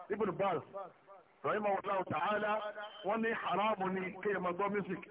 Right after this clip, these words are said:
Sheikh wa Salih Al-Uthaymin, wọ́n ní haramu ni. Sheikh Nasiruddin Al-Albani, àfáà wa àgbà, wọ́n ní haramu ni. Àwọn ṣe wá sọ pé ittafaqatil a'immatul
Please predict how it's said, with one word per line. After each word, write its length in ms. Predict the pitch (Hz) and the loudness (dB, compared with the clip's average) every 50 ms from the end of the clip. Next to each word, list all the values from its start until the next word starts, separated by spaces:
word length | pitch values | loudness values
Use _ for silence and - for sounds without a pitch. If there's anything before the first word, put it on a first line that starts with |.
| - - - - - | -18 -20 -20 -18 -8
Sheikh 240 | - - 226 - - | -2 0 0 2 2
wa 140 | 196 190 - | 0 0 2
Salih 240 | 226 220 220 208 180 | 2 0 2 2 2
Al-Uthaymin, 640 | 170 170 160 151 151 160 160 170 202 208 175 156 - - - - | 2 2 2 2 2 2 2 2 2 0 0 -2 -6 -10 -8 -4
wọ́n 100 | 165 214 226 | -2 0 0
ní 60 | 214 | 2
haramu 440 | - 190 185 208 220 220 202 190 185 | 2 2 2 4 4 2 2 2 0
ni. 180 | 185 185 180 180 - - - - - | 0 0 -2 -4 -6 -12 -18 -16 -10
Sheikh 240 | - - 226 233 220 | -4 -2 0 0 0
Nasiruddin 640 | 196 175 185 208 214 208 185 196 160 165 202 208 202 | 2 0 2 2 2 2 2 0 0 0 0 0 2
Al-Albani, 680 | 190 170 165 165 156 147 165 208 220 214 190 160 135 - 127 - - - | 2 2 2 2 0 0 2 2 2 2 2 0 -2 -4 -6 -6 -6 -2
àfáà 300 | 151 160 156 214 214 202 | -2 0 2 4 4 4
wa 80 | 196 185 | 4 2
àgbà, 160 | 180 180 - - 117 190 180 | 2 0 0 -2 -2 -2 0
wọ́n 100 | 190 226 | 0 0
ní 60 | - | 2
haramu 440 | - 185 185 196 214 226 214 208 196 | 2 2 2 4 4 4 2 2 0
ni. 140 | 202 196 196 196 - - - - - - - - | 0 0 -2 -2 -4 -10 -16 -18 -18 -14 -6 -2
Àwọn 180 | 147 175 185 - | 0 0 0 0
ṣe 100 | 180 - | 2 0
wá 180 | 156 175 180 180 | 2 2 0 0
sọ 100 | 190 180 180 - | 0 -2 0 2
pé 80 | 196 196 180 180 - 170 | 0 0 0 -2 -6 -8
ittafaqatil 880 | 156 - - - - - 247 262 220 220 - - 202 - - 165 160 | -8 -8 -10 -10 -4 -2 -2 0 0 -2 -2 -2 -4 -2 0 2 2
a'immatul 600 | 156 147 147 151 220 226 208 196 185 - 160 143 | 2 2 2 0 0 -2 -2 -2 -2 -2 -2 -2